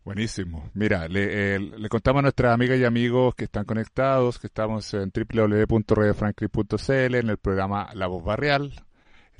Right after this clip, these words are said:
con el doctor Axel hablando de la importancia de las grasas y en nuestro,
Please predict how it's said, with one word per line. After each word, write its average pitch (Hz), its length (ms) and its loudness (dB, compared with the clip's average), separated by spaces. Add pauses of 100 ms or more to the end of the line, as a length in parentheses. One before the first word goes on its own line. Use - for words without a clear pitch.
(100)
con 110 140 0
el 98 100 -4
doctor 107 380 -2
Axel 127 480 -2
hablando 107 560 -2
de 98 160 -2
la 87 760 -10
importancia 147 580 0
de 147 40 0
las 139 140 0
grasas 117 480 -4
y 165 220 0
en 156 140 2
nuestro, 117 960 2